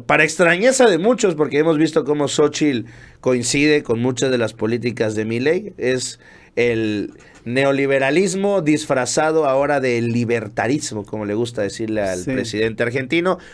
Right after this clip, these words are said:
Speaker 1: Bueno, Xóchitl defendió al presidente López Obrador, dijo que es, eh, inadmisible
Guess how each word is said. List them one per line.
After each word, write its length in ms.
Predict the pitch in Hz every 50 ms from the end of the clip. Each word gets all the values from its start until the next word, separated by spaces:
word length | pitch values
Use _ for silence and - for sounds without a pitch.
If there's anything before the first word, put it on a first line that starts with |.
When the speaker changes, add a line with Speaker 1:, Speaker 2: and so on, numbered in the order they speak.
| - -
Speaker 1:
Bueno, 260 | - 165 233 240 214 160
Xóchitl 680 | - - 190 214 233 226 - - 262 277 302 330 - - - - - _ _ _ _ _ _ _ _ _ _ _ _ _ _ _ _ _ -
defendió 960 | 135 131 165 156 156 160 - 165 151 143 127 131 123 117 120 120 151 226 285
al 240 | 330 311 - - 165
presidente 640 | - 170 233 175 147 151 147 165 180 185 - 165
López 300 | 156 185 - 208 185 - 165
Obrador, 520 | 135 123 113 113 120 165 233 262 - - - - - - - - - - -
dijo 360 | - 151 175 170 - 196 170
que 320 | 180 175 180 185 190 185 - - - - - - - -
es, 400 | 135 151 165 175 175 - - -
eh, 240 | 113 127 127 127
inadmisible 1000 | 127 135 151 151 151 143 151 156 151 - - - 190 202 185 175 160 143 120 110